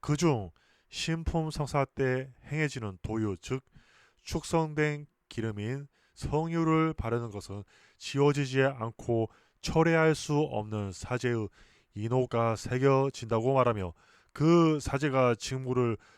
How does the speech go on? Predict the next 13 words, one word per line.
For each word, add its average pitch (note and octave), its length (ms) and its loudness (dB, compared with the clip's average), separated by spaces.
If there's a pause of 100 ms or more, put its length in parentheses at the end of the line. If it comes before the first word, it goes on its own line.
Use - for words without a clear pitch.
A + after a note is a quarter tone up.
(100)
그만두거나 A2+ 880 -2 (380)
은퇴하더라도 C#3 1200 0 (240)
그 D3 340 2
인호가 G#2+ 540 -4 (220)
지워지지 A#2 840 -2 (480)
않는다고 C3+ 1000 2
말하며, F#2+ 540 -2 (400)
한 D#3+ 320 -6
번 D3+ 340 4
사제는 A2 580 -4 (140)
영원히 A2+ 800 2 (320)
사제라고 D#3 880 4 (240)
합니다. F2+ 440 -10